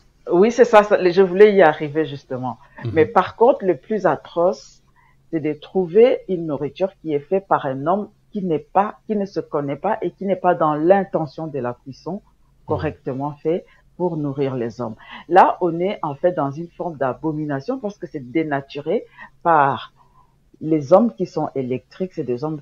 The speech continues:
Speaker 1: tendus, et donc, ils transfèrent leur nervosité dans le repas que les gens vont mettre en eux. Donc, au lieu que l'énergie qui a été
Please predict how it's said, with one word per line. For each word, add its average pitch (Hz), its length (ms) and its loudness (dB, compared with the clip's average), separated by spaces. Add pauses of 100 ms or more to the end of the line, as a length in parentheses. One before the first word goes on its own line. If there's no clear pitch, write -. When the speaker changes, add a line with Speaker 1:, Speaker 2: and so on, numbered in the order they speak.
(140)
Speaker 1:
tendus, 123 540 -6 (460)
et 131 60 -10
donc, 202 300 -4 (100)
ils 175 120 -10 (100)
transfèrent 175 920 -2
leur 139 260 -2
nervosité 135 800 -8
dans 127 200 -6
le 120 120 -8
repas 123 440 -12 (460)
que 151 60 -8
les 131 140 -6
gens 156 200 -6
vont 156 340 -10 (200)
mettre 143 480 -6 (120)
en 117 240 -12
eux. 117 160 -12 (360)
Donc, 196 240 -2 (640)
au 175 100 4
lieu 196 340 0
que 240 80 2
l'énergie 151 800 -2 (140)
qui 170 120 -2
a 156 200 0
été 151 480 -6